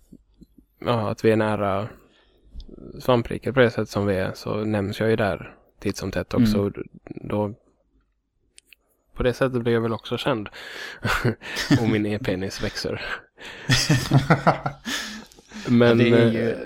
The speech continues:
Speaker 1: ja, lite känd tror jag jag ändå är.
Speaker 2: Ja, men det är som Lukas säger, att du är ju, du, du är ju som jag som lyssnar väldigt mycket på podcast på jobbet. Och
Speaker 1: Mm.
Speaker 2: därför, men också, också mycket flitigare på att kommentera, som jag tänker alltid att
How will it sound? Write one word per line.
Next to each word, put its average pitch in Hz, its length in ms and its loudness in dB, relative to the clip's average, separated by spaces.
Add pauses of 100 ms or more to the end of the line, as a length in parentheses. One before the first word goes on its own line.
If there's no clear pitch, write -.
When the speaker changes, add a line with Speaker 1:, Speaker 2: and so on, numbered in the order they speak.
(280)
Speaker 1:
ja, 139 320 2 (920)
lite 151 320 2
känd 143 280 2
tror 110 160 0
jag 104 200 -2 (160)
jag - 0 - (100)
ändå 107 200 2
är. 101 140 0 (1160)
Speaker 2:
Ja, 110 100 -2
men 123 100 2
det 135 60 8
är 131 60 8
som 127 160 2
Lukas 110 260 0
säger, 104 280 -2
att 107 160 -4
du 110 140 -4
är 110 100 2
ju, 107 320 -4 (100)
du, 123 420 0
du 120 260 0
är 120 60 6
ju 117 300 0
som 113 260 0
jag 110 300 4
som 104 120 -4
lyssnar 104 520 -2
väldigt 101 460 -4
mycket 101 220 -6
på 95 60 -8
podcast 98 480 -8
på 98 200 -4
jobbet. 90 680 -6
Och - 60 -8
Speaker 1:
Mm. 117 80 2
Speaker 2:
därför, 92 580 -4
men 113 200 0
också, 120 440 0
också 123 320 0
mycket 131 360 4
flitigare 107 440 2
på 104 180 -2
att 98 80 -4
kommentera, 101 560 -2
som 127 160 -2
jag 104 180 0
tänker 92 380 -6
alltid 95 280 -8
att - 280 -16